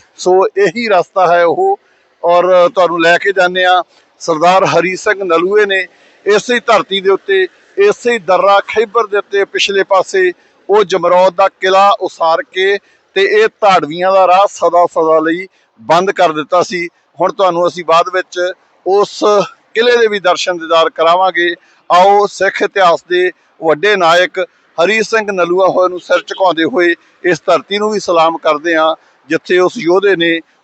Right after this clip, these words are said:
ਉਸ ਸੂਰਬੀਰ ਨੇ ਵੱਡੇ ਧਾੜਵੀਆਂ ਦੇ ਮੂੰਹ ਮੋੜੇ ਸਨ। ਵਾਹਿਗੁਰੂ ਜੀ ਕਾ ਖਾਲਸਾ, ਵਾਹਿਗੁਰੂ ਜੀ ਕੀ ਫਤਿਹ।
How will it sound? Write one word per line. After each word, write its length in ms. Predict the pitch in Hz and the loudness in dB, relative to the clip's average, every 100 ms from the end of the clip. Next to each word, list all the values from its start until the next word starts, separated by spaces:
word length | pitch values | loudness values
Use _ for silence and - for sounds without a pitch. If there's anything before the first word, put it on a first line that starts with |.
| - | -4
ਉਸ 300 | 175 202 - | 0 0 -2
ਸੂਰਬੀਰ 720 | 170 - 160 165 160 156 165 | -14 -8 -6 -4 -4 -2 -2
ਨੇ 260 | 160 165 180 - _ _ | -2 -2 -4 -8 _ _
ਵੱਡੇ 320 | 151 143 165 | -4 -2 -2
ਧਾੜਵੀਆਂ 580 | 185 190 156 135 156 156 | 0 2 2 0 -2 -2
ਦੇ 240 | 147 156 160 _ _ 139 | -2 -4 -6 _ _ -8
ਮੂੰਹ 220 | 170 202 | -4 -2
ਮੋੜੇ 240 | 156 139 | -2 -2
ਸਨ। 280 | 131 131 113 - 127 | 0 -2 -2 -8 -2
ਵਾਹਿਗੁਰੂ 360 | 156 180 175 | 0 0 -2
ਜੀ 80 | 170 | -6
ਕਾ 140 | 170 | -2
ਖਾਲਸਾ, 540 | 156 156 139 - 156 165 - _ | 0 0 -2 0 0 0 -4 _
ਵਾਹਿਗੁਰੂ 360 | 143 160 156 147 | -2 0 -2 -6
ਜੀ 100 | 139 | -8
ਕੀ 120 | 127 | -8
ਫਤਿਹ। 300 | 131 - 101 | -6 -6 -8